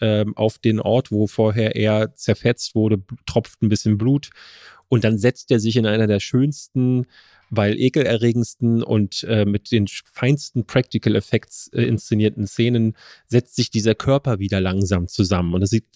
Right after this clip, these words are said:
fantastisch aus und, äh, diese Frau, die Mutter der Familie, muss dann töten, um diesen, äh, Mann wieder zusammenzusetzen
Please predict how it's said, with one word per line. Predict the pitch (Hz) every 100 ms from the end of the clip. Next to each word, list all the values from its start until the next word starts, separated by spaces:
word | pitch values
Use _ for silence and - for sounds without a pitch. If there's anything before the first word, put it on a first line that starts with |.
| 107
fantastisch | - 143 143 - - 120 -
aus | - 110 107
und, | 110 - -
äh, | 107
diese | 104 104
Frau, | - 117 135 143 _ _ _ - -
die | 104
Mutter | 131 143
der | 120
Familie, | 110 113 110 113 113
muss | 107 117 -
dann | - 104 101
töten, | 135 147 - 139 127
um | - 113 110 - - - -
diesen, | 117 104 107 104 -
äh, | - 101 98
Mann | 98 95 101 110
wieder | 101 101
zusammenzusetzen | - 95 92 101 - 104 90 80 - 104 113